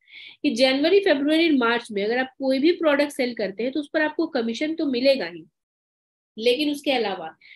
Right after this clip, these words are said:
कुछ points भी मिलेंगे और जो जितना ज्यादा point बनाएगा उतना ज्यादा highest rank पर जाएगा और उतने ज्यादा highest prizes जीतेगा।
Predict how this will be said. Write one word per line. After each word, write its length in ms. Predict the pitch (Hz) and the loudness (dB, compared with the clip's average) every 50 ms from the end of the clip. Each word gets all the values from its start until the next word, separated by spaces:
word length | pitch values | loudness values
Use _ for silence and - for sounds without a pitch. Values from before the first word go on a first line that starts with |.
| _ _ - | _ _ 2
कुछ 180 | 349 - 381 - - | 2 2 2 0 -2
points 400 | - 277 262 262 285 294 294 285 | 2 2 4 4 4 2 2 0
भी 100 | 254 233 208 | -2 -4 -4
मिलेंगे 400 | 196 180 165 151 147 156 160 - _ _ _ _ _ _ - | -4 -6 -8 -8 -10 -10 -12 -14 _ _ _ _ _ _ -2
और 120 | 226 226 214 | -2 -2 0
जो 140 | 202 226 233 | 4 4 4
जितना 320 | 233 233 233 233 - 233 226 | 4 2 -2 -4 -2 -2 -2
ज्यादा 300 | 208 208 190 196 247 269 262 | 0 0 0 0 0 0 2
point 260 | 285 269 277 277 277 269 | 2 0 0 0 0 0
बनाएगा 400 | 277 269 262 262 269 269 311 320 | 0 0 0 -2 -2 -2 -2 -2
उतना 280 | 277 247 233 233 240 233 | 0 -2 -2 -4 -4 -4
ज्यादा 240 | 226 233 226 220 226 | -2 -2 -2 -2 -4
highest 600 | 220 208 202 190 196 214 226 240 240 - - - | -4 -4 -4 -4 -2 -2 -2 -2 -4 -4 -8 -6
rank 220 | 180 175 190 208 - - | -4 -4 -4 -4 -2 0
पर 120 | 254 247 | 0 0
जाएगा 300 | 240 247 233 233 240 254 | 2 2 0 2 2 2
और 100 | 254 240 | 0 0
उतने 240 | 220 220 - 226 226 | -2 -2 -2 -2 -2
ज्यादा 260 | 220 220 202 202 214 208 | 0 0 -2 -2 -4 -4
highest 500 | 208 196 185 185 202 254 320 - - - | -6 -6 -6 -6 -4 -4 -6 -6 -6 -4
prizes 400 | 233 214 202 196 196 202 190 185 | -2 0 0 0 0 -2 -4 -4
जीतेगा। 440 | 175 170 170 - 151 147 160 170 | -6 -8 -8 -8 -10 -12 -12 -16